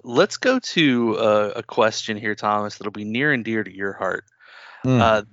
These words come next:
Speaker 1: this is from your wife, uh, Amy, uh, she just simply asks, "Why?"
Speaker 2: Uh, so, like, "Why are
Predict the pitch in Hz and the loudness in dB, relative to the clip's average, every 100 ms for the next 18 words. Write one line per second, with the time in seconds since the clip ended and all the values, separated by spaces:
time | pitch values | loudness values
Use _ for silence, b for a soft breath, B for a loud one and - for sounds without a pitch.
0 | _ 123 170 - 269 - 156 123 110 101 | _ 2 2 2 -4 -2 -2 -2 -4 -2
1 | 104 90 92 - - b b _ - 101 | 0 0 -4 -12 -20 b b _ -8 -4
2 | 98 98 - 120 104 101 _ _ _ b | -4 -6 -6 -6 -6 -12 _ _ _ b
3 | b b b _ - 104 - - 180 254 | b b b _ -2 -2 -2 -8 -6 -6
4 | - 202 180 160 135 127 117 - - - | 0 -2 2 2 4 4 2 -4 -12 -14
5 | - _ _ _ 104 92 - - _ _ | -16 _ _ _ -6 -4 -4 -12 _ _
6 | _ _ _ _ b b b b b _ | _ _ _ _ b b b b b _
7 | _ _ _ _ _ - - - _ _ | _ _ _ _ _ -10 -10 -12 _ _
8 | _ _ _ _ _ _ - - 131 107 | _ _ _ _ _ _ -8 2 6 6
9 | 110 107 98 101 104 104 107 110 110 107 | 6 4 0 4 6 8 8 6 4 4
10 | 101 101 101 | 2 2 0